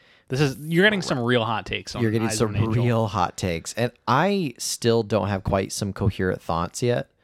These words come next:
Speaker 1: I don't think this is a movie that, uh, can have coherent thoughts about it.
Speaker 2: Yeah.
Speaker 1: There's no coherence in the movie, so it,
Speaker 2: There
Speaker 1: it
Speaker 2: is
Speaker 1: would
Speaker 2: no
Speaker 1: be
Speaker 2: coherence
Speaker 1: difficult
Speaker 2: in
Speaker 1: to
Speaker 2: the
Speaker 1: have
Speaker 2: movie.
Speaker 1: coherence in,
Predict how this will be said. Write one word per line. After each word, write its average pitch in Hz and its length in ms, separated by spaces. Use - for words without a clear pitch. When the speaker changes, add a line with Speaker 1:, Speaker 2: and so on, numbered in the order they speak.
Speaker 1:
I 120 220
don't 180 260
think 190 160
this 175 160
is 151 100
a 147 40
movie 143 260
that, 117 280
uh, 107 360
can 131 220
have 110 260
coherent 98 400
thoughts - 340
about - 300
it. - 140
Speaker 2:
Yeah. 131 440
Speaker 1:
There's 120 120
no 180 160
coherence 151 560
in 135 140
the 127 80
movie, 117 380
so 104 280
it, 110 100
Speaker 2:
There 113 140
Speaker 1:
it 117 60
Speaker 2:
is 110 120
Speaker 1:
would 117 40
Speaker 2:
no 104 100
Speaker 1:
be 117 80
Speaker 2:
coherence 107 180
Speaker 1:
difficult 104 300
Speaker 2:
in - 40
Speaker 1:
to - 60
Speaker 2:
the - 60
Speaker 1:
have 123 100
Speaker 2:
movie. 117 140
Speaker 1:
coherence 107 480
in, 98 340